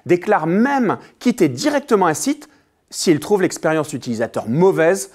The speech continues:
sans même s'intéresser au contenu. Alors, qu'est-ce que l'U X design ? L'U X design est une méthode de conception centrée sur la qualité de l'expérience que l'utilisateur va vivre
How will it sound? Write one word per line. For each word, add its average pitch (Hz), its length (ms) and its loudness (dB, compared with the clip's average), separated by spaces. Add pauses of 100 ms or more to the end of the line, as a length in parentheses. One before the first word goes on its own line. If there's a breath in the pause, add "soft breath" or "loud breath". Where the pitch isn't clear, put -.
(200 soft breath)
sans - 480 -2
même 180 320 -2
s'intéresser 131 640 -6
au 127 60 -2
contenu. - 480 -20 (300)
Alors, 139 460 0 (560 soft breath)
qu'est-ce 147 240 -2
que - 80 -2
l'U 135 220 0
X 214 240 -8
design ? 107 540 -10 (520 soft breath)
L'U 160 280 0
X 226 240 -4
design 160 580 -2 (260 loud breath)
est 202 240 0
une 160 140 0
méthode 156 520 0
de 104 100 -14
conception - 840 -4 (240 loud breath)
centrée 190 800 -2 (180 loud breath)
sur - 260 -2
la 175 120 0
qualité 202 560 0
de 127 100 -2
l'expérience 139 800 -2 (220 loud breath)
que 151 100 -2
l'utilisateur 175 800 -2
va 104 120 -6
vivre 151 400 -6